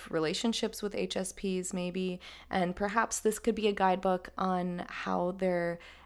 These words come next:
actually feeling and why they experience life the way that they do. And at the end of the day, we're all just silly little humans looking for connection.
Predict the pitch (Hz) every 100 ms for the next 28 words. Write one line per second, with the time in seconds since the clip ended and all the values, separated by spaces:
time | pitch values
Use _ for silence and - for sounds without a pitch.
0 | - - - - 185 - 302 320 302 277
1 | 196 175 165 175 185 190 190 190 - -
2 | - - 190 208 202 196 - 190 190 180
3 | 180 175 175 170 170 175 170 175 - -
4 | - - - - 185 180 - 196 - 214
5 | 214 220 202 190 185 180 180 - - -
6 | 320 - 330 359 330 311 - - 320 320
7 | 330 320 311 320 339 - 214 202 202 202
8 | 208 - 202 202 202 226 240 254 254 247
9 | 196 170 - 175 170 170